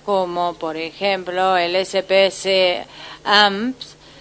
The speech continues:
que potenciaba justamente ese recuerdo una vez que se administraba tres o cuatro a-, a-, eh, horas después del training, para poder, eh, justamente el efecto en la enzima y en los receptores,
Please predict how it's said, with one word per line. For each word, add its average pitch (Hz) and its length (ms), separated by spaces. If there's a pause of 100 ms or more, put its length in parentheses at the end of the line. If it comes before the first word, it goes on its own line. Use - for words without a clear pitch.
(200)
que 226 160
potenciaba 247 1040
justamente 247 540
ese 220 260
recuerdo 247 960
una 202 240
vez 190 140
que 190 100
se 190 120
administraba 208 760 (120)
tres 226 320
o 202 80
cuatro 202 340
a-, 202 600
a-, 185 140
eh, 170 280
horas 196 320
después 185 280
del 175 180
training, 165 720
para 180 260
poder, 196 440
eh, 220 240 (120)
justamente 220 600
el 214 100
efecto 202 440
en 202 220
la 208 80
enzima 180 420
y 180 40
en 180 120
los 160 140
receptores, 156 840